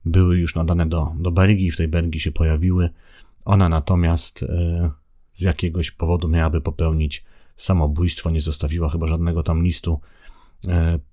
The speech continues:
pożegnalnego, co oczywiście nie jest żadnym dowodem, to wielokrotnie powtarzam, że tak naprawdę większość samobójców nie zostawia żadnego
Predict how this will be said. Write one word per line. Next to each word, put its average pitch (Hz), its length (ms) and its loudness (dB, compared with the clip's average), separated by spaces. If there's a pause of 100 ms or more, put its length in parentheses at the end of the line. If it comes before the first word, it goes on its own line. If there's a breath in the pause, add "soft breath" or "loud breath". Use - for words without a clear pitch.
pożegnalnego, 90 800 2
co 143 140 -2
oczywiście 135 400 0
nie 127 60 6
jest 113 180 4
żadnym 101 260 4
dowodem, 92 340 2
to 82 120 -2
wielokrotnie 87 440 -2
powtarzam, 82 440 0
że 80 180 -2 (160)
tak 90 120 0
naprawdę 90 320 4
większość 95 420 2
samobójców 85 560 -2
nie 90 100 0
zostawia 82 400 -2
żadnego 78 420 -2